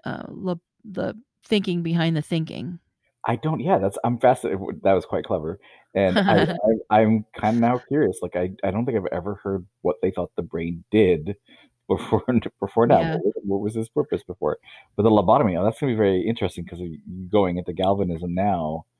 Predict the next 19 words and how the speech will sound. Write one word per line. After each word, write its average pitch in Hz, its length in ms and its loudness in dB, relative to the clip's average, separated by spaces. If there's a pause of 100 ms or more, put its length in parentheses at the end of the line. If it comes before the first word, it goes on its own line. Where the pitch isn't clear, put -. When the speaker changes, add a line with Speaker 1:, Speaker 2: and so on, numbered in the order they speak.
(460)
Speaker 2:
and 87 400 2 (400)
how 95 260 2
it - 80 -2
brings 104 500 4
back 85 340 2
life, 85 320 0 (580)
but 92 140 0
how 92 160 2
we 92 160 2
actually 92 320 2
send 92 340 0
life, 87 320 -4
how 98 160 0
we 92 240 -4
end 101 220 2
it, 90 120 2 (520)
uh, 85 320 -4 (340)
through 85 300 -4
the, 71 200 -8